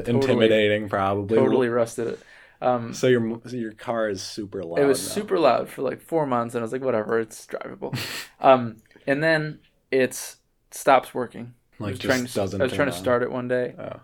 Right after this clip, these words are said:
Speaker 1: Just wouldn't start. So then I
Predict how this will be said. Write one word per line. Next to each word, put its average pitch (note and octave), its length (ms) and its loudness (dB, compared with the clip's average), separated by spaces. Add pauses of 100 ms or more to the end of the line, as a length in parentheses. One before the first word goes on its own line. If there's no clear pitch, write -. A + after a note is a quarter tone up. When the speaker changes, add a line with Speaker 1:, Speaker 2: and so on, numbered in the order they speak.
(120)
Speaker 1:
Just - 200 -18
wouldn't D#3 240 -14
start. - 340 -10 (460)
So - 140 -14
then B2+ 380 -4
I A#2+ 440 2